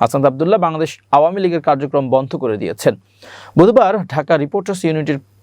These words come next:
কক মিলনায়তনে স্বাস্থ্য পেশাজীবী ও শিক্ষার্থীদের যৌথ মঞ্চ ন্যাশনাল হেলথ অ্যালায়েন্সের আত্মপ্রকাশ অনুষ্ঠানে তিনি এসব কথা বলেন। তিনি বলেন, "আওয়ামী লীগের সন্ত্রাসের বিরুদ্ধে এনসিপির এক হাসনাত আবদুল্লাহি এই বাংলাদেশে যথেষ্ট। এটা নিয়ে আমাদের কোনো টেনশন নেই।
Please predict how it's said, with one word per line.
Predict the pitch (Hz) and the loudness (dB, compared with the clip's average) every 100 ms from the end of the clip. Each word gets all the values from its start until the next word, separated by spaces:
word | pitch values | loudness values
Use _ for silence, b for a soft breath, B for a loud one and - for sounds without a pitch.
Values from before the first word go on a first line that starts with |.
| - | 0
কক | 208 220 | 2 2
মিলনায়তনে | 175 135 117 110 101 110 - | 0 0 0 -2 -4 -6 -6
স্বাস্থ্য | - 123 - 131 | -2 -2 -2 -4
পেশাজীবী | 135 139 147 208 | -2 -2 0 0
ও | 190 | 0
শিক্ষার্থীদের | 170 - 160 151 143 | 0 -2 -2 0 0
যৌথ | 127 147 147 | 2 0 0
মঞ্চ | 180 147 131 | -4 -4 -4
ন্যাশনাল | 127 123 - 143 120 - | -4 -4 -2 -4 -2 0
হেলথ | 180 233 - | 2 2 0
অ্যালায়েন্সের | 143 135 131 - 113 - | 2 2 0 -2 -4 0
আত্মপ্রকাশ | 120 - 139 139 135 | -2 -2 -6 -2 -2
অনুষ্ঠানে | 131 147 - 127 | 0 -2 0 0
তিনি | 113 104 98 B B B | 0 -2 -4 B B B
এসব | 131 139 | 0 0
কথা | 110 107 | 0 0
বলেন। | 101 101 110 | 0 -2 -4
তিনি | 127 | 0
বলেন, | 127 170 139 - b b | 2 2 0 -10 b b
"আওয়ামী | 127 131 | 2 2
লীগের | 135 139 | 0 -2
সন্ত্রাসের | - 139 131 143 156 | -2 -6 -4 -2 -2
বিরুদ্ধে | 147 156 147 202 | 0 0 2 0
এনসিপির | 175 147 170 156 - _ | 0 -6 -8 -8 -8 _
এক | 143 139 | -2 0
হাসনাত | - 135 165 147 | -4 -2 0 0
আবদুল্লাহি | 123 127 120 123 104 | -2 0 0 0 -2
এই | - 113 | -2 0
বাংলাদেশে | 117 110 98 98 | 0 -2 -8 -8
যথেষ্ট। | 110 113 - 110 - B B B | -8 -8 0 0 0 B B B
এটা | 170 214 | 2 4
নিয়ে | 233 240 | 4 2
আমাদের | 170 151 151 | 2 2 0
কোনো | - 131 | 0 -2
টেনশন | 127 120 117 | -2 -2 -2
নেই। | 110 | 0